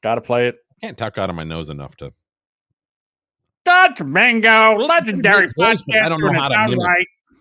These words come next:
Speaker 1: <laughs>
Speaker 2: He does. He has a really good voice. I just don't
Speaker 1: He
Speaker 2: know how
Speaker 1: does.
Speaker 2: to fucking mimic his voice.
Speaker 1: Well, it's take, here, take one finger, put it in your nostril, and try it.
Speaker 2: I'm Domingo. Nope, I can't do it. I've
Speaker 1: Put a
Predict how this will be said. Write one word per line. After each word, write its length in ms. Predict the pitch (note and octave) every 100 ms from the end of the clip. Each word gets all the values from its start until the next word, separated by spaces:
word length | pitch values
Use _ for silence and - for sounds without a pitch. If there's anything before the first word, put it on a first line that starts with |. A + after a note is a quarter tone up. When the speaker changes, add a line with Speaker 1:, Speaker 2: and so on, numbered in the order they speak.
| _ _ _ _ _ _ _ _ _ _ _ _ _
Speaker 1:
<laughs> 1200 | - _ F#4+ - - - _ _ _ - - -
Speaker 2:
He 60 | A#2 -
does. 340 | A#2 E2 C#2
He 180 | - G2+
has 160 | B2+
a 60 | A#2+
really 180 | G#2 G2
good 140 | F2
voice. 160 | D#2+ E2+
I 60 | G#2
just 320 | - - -
don't 140 | E2+
Speaker 1:
He 40 | E2+
Speaker 2:
know 60 |
how 160 | E2+ F#2
Speaker 1:
does. 180 | - -
Speaker 2:
to 60 | G2+
fucking 240 | F#2 E2+
mimic 260 | F#2 G2+ F#2
his 140 | E2+
voice. 440 | C#2+ G#2+ - - - _ _ _ _ _ _ _ _ -
Speaker 1:
Well, 260 | A#2 C#3+ -
it's 120 | _ -
take, 200 | E3 D#3+ - -
here, 240 | D3+ F2+ - -
take 180 | C#3+
one 180 | C3 F3+
finger, 320 | - E3 D3
put 220 | C3+ - C3+
it 100 | C3+
in 60 |
your 80 | F3+
nostril, 500 | E3+ G2 - G#2 - _ _ _ _ _ A#2+
and 80 |
try 220 | G#2+ - -
it. 60 |
Speaker 2:
I'm 160 | F4 F4
Domingo. 580 | B3 A#3 F#3+ A2+ G2 F#2+
Nope, 240 | F#2+ D3 -
I 80 |
can't 200 | - D#3
do 140 | C#3+ F#3+
it. 100 | - _ _
I've 100 | F#2+
Speaker 1:
Put 100 |
a 40 | B2